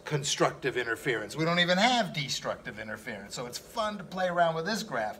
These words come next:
and look at some various windows. But what it does is this. It's total constructive interference.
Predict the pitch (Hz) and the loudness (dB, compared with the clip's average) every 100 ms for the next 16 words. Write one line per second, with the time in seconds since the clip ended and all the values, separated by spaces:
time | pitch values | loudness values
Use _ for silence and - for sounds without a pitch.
0 | - - - 123 156 156 147 151 135 147 | -14 -16 -12 -4 -2 -2 -4 -6 -2 0
1 | 147 143 131 - 123 123 113 101 104 113 | 2 2 0 -4 -4 -4 -2 -4 -6 -4
2 | 127 131 143 143 147 139 190 254 226 175 | -2 2 2 2 -2 2 6 6 6 2
3 | 180 175 180 247 - - - - - - | -2 -2 0 0 0 -6 -8 -14 -14 -12
4 | 131 - - - 208 214 214 - 185 202 | -8 -6 4 6 6 2 -2 2 2 2
5 | 185 - - 185 - 196 170 175 151 156 | -2 -4 0 -2 -2 -6 -2 -2 -2 -4
6 | - 208 214 214 214 - | -4 -2 0 0 -4 -10